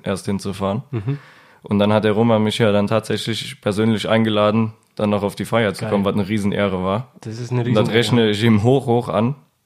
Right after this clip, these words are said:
Speaker 1: Für mich kleiner Zwerg sozusagen. <laughs> Ja, und da haben wir ja tolle Gespräche schon geführt. Sonst wäre das hier gar nicht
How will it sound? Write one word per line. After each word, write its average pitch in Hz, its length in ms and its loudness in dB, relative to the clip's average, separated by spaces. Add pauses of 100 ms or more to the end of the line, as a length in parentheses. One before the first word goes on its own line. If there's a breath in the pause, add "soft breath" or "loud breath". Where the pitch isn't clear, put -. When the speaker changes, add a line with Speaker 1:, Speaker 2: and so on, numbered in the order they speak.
(120)
Speaker 1:
Für - 160 -6
mich 110 220 -2
kleiner 107 340 2
Zwerg - 340 0
sozusagen. 107 640 -2
<laughs> 113 40 -6 (1300 loud breath)
Ja, 113 100 4
und 92 160 2
da 90 80 0
haben 101 140 0
wir 117 80 2
ja 110 320 2 (120)
tolle 110 220 2
Gespräche 110 420 0
schon 104 180 0
geführt. 101 380 -2
Sonst - 180 -8
wäre 104 160 2
das 101 80 -2
hier 107 120 2
gar 104 160 2
nicht 107 260 -4